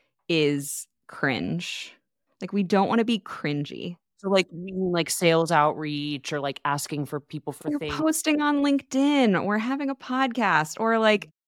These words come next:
Speaker 1: thinking that you have a differentiated point of view that's worth being heard in the world. There's a piece of it where I think that what stops us is this idea of, like, "Oh, well, I'm gonna be cringy. If I ask for that thing and I don't get it, that's, like,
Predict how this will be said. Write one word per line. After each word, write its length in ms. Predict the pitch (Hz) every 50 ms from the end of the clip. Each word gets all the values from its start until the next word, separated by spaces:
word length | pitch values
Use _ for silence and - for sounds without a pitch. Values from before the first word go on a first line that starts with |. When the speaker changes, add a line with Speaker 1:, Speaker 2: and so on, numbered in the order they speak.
| _ _
Speaker 1:
thinking 340 | - 285 320 320 302 285 254
that 100 | 247 208
you 240 | 190 202 208 202 214
have 640 | 196 - - 202 202 202 208 208 208 208 196 196 - - -
a 300 | 175 180 175 175 165 - - -
differentiated 720 | - 185 190 - - 196 190 196 208 - 190 180 175 170 165
point 200 | - - 180 175
of 100 | 180 165
view 280 | 156 165 175 175 170 170
that's 260 | 160 147 143 - -
worth 440 | 160 151 147 147 165 170 - - 156
being 260 | 170 165 156 151 143
heard 380 | 147 - - 160 156 160 165 156
in 100 | 147 139
the 80 | 135
world. 480 | 139 135 131 151 151 - 64 - - 175 - - - - _ -
There's 160 | 226 220 220
a 60 | 226
piece 320 | 208 - - 254 277 - 262
of 100 | 196 175
it 160 | 160 151 -
where 180 | - 147 151
I 100 | 147 143
think 260 | 151 - - 160 156 -
that 200 | 147 - - -
what 200 | 151 - - -
stops 480 | - - - 185 160 160 170 - -
us 200 | 147 139 151 -
is 140 | 156 147 151
this 220 | 143 139 139 -
idea 440 | 143 135 139 143 - 143 143 135 135 135
of, 80 | 127
like, 180 | 143 131 - - -
"Oh, 160 | 160 165 160
well, 80 | 151 151
I'm 100 | 156 170
gonna 100 | 180 190
be 100 | 196 185
cringy. 600 | - - - 147 143 160 151 143 139 135 135 -
If 80 | - -
I 60 | 190
ask 220 | - 185 202 214 -
for 80 | 233
that 140 | 220 185 -
thing 120 | - 175 175
and 80 | 165
I 60 | 160
don't 160 | 160 151 123 151
get 160 | 160 151 147
it, 100 | 147 -
that's, 160 | 147 143 -
like, 200 | 156 143 139 _